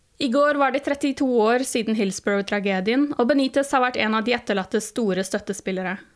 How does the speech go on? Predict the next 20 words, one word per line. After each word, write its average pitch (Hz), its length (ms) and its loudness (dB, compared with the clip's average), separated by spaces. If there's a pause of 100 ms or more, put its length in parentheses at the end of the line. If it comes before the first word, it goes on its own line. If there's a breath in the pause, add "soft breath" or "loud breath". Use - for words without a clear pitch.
(140)
Da 254 140 2
han 277 100 4
var 285 80 2
ferdig 240 380 2
i 240 80 2
Liverpool 220 440 2
sommeren 208 460 0 (160)
to 240 160 0
tusen 208 320 0
og 214 80 -10
ti, 269 140 0 (100)
donerte 240 460 0
han 247 180 2
nittiseks 262 640 -2
tusen 226 320 -2
pund 233 240 2
til 214 160 0
Hillsborough 214 560 -2
Family 202 320 -2
Support 196 400 -4